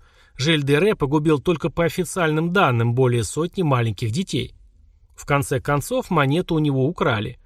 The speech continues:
Сразу следом за этим о злодеяниях Жиля де Ре стало известно властям, и он предстал перед судом. Во время судебных заседаний показания Жиля де Ре были настолько чудовищны,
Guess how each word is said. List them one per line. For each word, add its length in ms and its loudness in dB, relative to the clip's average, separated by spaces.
Сразу 460 2
следом 360 0
за 120 0
этим 260 2
о 60 2
злодеяниях 640 0
Жиля 240 0
де 140 2
Ре 140 2
стало 360 0
известно 420 -2
властям, 640 -2
и 100 -4
он 120 2
предстал 460 0
перед 220 -6
судом. 400 -6
Во 160 2
время 240 2
судебных 480 0
заседаний 580 0
показания 560 0
Жиля 280 0
де 160 2
Ре 140 4
были 180 0
настолько 440 -2
чудовищны, 760 -2